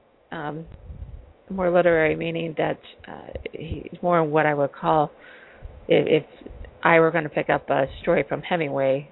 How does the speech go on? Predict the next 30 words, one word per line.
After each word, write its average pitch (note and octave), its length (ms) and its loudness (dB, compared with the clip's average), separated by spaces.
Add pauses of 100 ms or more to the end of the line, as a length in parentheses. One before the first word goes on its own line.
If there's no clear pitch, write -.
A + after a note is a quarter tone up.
(100)
um, D3+ 420 -2 (280)
this F3 220 4
is, D3 140 -4 (600)
Don's D#3+ 280 0 (140)
the D3 280 -2
Hemingway D3 380 0
of C#3 100 2
today. - 480 -4 (680)
And D3 300 0 (220)
Hemingway E3+ 360 6
was D#3 160 2 (560)
really C#4 260 6
taught G3+ 180 -2
about - 180 -2
the E3 80 -10
characters, - 500 -2 (300)
and D3 360 -2 (640)
not G3 180 2
so F#3+ 60 -2
much F3+ 140 4 (200)
the D#3+ 100 4 (120)
story, D#3+ 300 4
but D#3 200 -2
the D#3+ 80 -8
characters D#3 480 -2
itself. C#3+ 440 -4 (760)
And E3 320 0 (120)
that's F3 200 2 (440)
how F#3 280 0
he F3+ 440 2